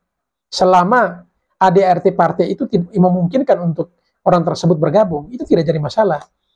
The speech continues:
Sehingga apa yang disampaikan oleh Fritz ini dari Alor itu sangat, eh, tidak masuk akal. Dan beliau juga menyampaikan bahwa Presiden Jokowi adalah presiden yang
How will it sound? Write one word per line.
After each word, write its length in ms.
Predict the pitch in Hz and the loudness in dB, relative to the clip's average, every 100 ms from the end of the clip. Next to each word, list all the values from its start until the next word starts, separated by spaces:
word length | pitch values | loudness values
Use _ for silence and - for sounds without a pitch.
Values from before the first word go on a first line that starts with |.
| _ _ | _ _
Sehingga 320 | - 226 226 | -2 0 2
apa 160 | 220 220 | 2 2
yang 40 | 202 | 0
disampaikan 520 | 196 196 180 185 175 | 0 -2 0 -2 0
oleh 320 | 185 175 170 - | 2 2 0 -4
Fritz 400 | - 196 196 - | 0 2 2 -4
ini 320 | 185 160 208 | -2 0 0
dari 240 | 254 165 175 | 2 0 0
Alor 320 | 160 196 233 _ _ _ _ - | -2 0 -4 _ _ _ _ -4
itu 220 | 202 262 | -2 -2
sangat, 420 | 180 180 180 175 - - | -2 0 0 -2 -8 -2
eh, 460 | 175 170 165 160 160 _ _ _ _ - | 0 0 0 -2 -6 _ _ _ _ -4
tidak 240 | 175 175 | -2 0
masuk 260 | 170 - 196 | -2 -4 -4
akal. 400 | - 160 151 147 _ _ _ _ _ _ _ - _ - | -2 -2 -4 -8 _ _ _ _ _ _ _ -20 _ -2
Dan 240 | 170 247 | 2 2
beliau 180 | 240 226 | 2 0
juga 160 | 208 233 | 2 -2
menyampaikan 560 | 208 175 156 208 196 | 0 -2 -2 -4 -2
bahwa 240 | 180 170 190 | 0 0 0
Presiden 400 | - - 170 160 | -4 -2 -2 -2
Jokowi 320 | 165 180 208 | -2 0 0
adalah 160 | 170 - | -4 -4
presiden 380 | 165 - 175 160 | -8 -2 -2 -2
yang 160 | 151 | -8